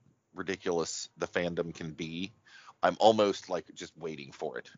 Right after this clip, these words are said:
Or maybe I just haven't paid enough attention 'cause it's still fresh off the play. Give, give 'em some time and they'll get there sort of a thing. But we'll come back to the whole rationale and how it is that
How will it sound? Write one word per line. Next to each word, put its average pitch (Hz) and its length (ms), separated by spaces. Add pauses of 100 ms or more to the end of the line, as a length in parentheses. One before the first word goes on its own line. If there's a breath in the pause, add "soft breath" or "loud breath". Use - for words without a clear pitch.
Or 90 100
maybe 117 260
I 113 80
just 107 160
haven't 95 280
paid 95 220
enough 85 220
attention 78 420
'cause 76 180
it's 73 140
still 73 380
fresh - 360
off 85 180
the - 60
play. 78 280
Give, 87 280
give 123 140
'em 110 120
some 107 180
time 95 340
and 90 100
they'll 82 120
get 87 200
there 92 180
sort 98 200
of 92 60
a 92 40
thing. 98 300 (280)
But 95 160 (180)
we'll 254 140
come 196 260
back 120 500
to 113 120
the 98 200
whole 92 540 (220)
rationale 95 640
and 80 80
how 95 320
it 87 60
is 87 220
that 87 200